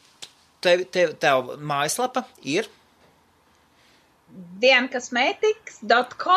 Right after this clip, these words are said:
Speaker 2: dot U K.
Speaker 1: Jā, visu var
Speaker 2: Un
Speaker 1: nopirkt online.
Speaker 2: Ok.
Speaker 1: Tātad veikals atrodas
Speaker 2: Londonā un
Speaker 1: Treš-
Speaker 2: deviņdesmit četri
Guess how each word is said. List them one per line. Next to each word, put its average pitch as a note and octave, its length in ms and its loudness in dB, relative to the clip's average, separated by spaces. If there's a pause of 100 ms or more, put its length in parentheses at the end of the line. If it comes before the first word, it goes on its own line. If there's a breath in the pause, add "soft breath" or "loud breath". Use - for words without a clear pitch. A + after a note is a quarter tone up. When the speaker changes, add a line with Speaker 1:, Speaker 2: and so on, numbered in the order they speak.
(140)
Speaker 2:
dot C#4 260 0
U C#4 180 -4
K. - 280 -4 (240)
Speaker 1:
Jā, A#2 240 0 (100)
visu F#3 340 -4
var C#3+ 140 2
Speaker 2:
Un C#3 80 0
Speaker 1:
nopirkt C3+ 320 -6
online. D3+ 500 0
Speaker 2:
Ok. - 840 -20
Speaker 1:
Tātad D3+ 400 0 (100)
veikals D#3 880 -2 (280)
atrodas G#2 760 -8 (800)
Speaker 2:
Londonā G#3+ 800 4 (440)
un G#3 280 -4
Speaker 1:
Treš- F#3+ 340 -6
Speaker 2:
deviņdesmit B3 800 0
četri B3+ 640 0